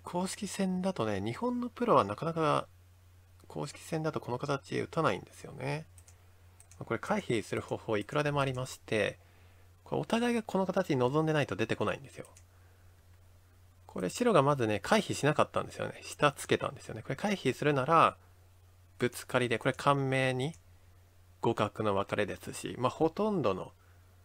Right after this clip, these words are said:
日本のプロの九十九パーセントが、まあ、まず、こういう簡明型を望むんですが。で、黒も、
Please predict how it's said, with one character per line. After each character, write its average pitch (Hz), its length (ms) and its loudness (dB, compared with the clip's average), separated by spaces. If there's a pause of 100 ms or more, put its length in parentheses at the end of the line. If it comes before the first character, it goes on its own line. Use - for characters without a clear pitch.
(280)
日 127 120 -2
本 180 260 0
の 180 80 0
プ - 120 0
ロ 151 100 4
の 98 100 0
九 156 240 0
十 95 100 -2
九 123 160 0
パ 123 300 -2
ー - 20 -8
セ 120 160 -6
ン 92 80 -10
ト - 140 -14
が、 - 180 -12 (260)
ま 107 100 -6
あ、 107 40 -4
ま 101 180 -6
ず、 - 240 -16 (1600)
こ - 140 -2
う 104 40 2
い 95 60 0
う 92 40 -8
簡 110 220 -2
明 107 140 -2
型 104 200 -2
を 98 60 -2
望 95 260 -6
む 104 140 -6
ん - 100 -12
で - 80 -18
す - 140 -20
が。 90 180 -12 (1600)
で、 139 200 -4
黒 233 340 0
も、 220 400 2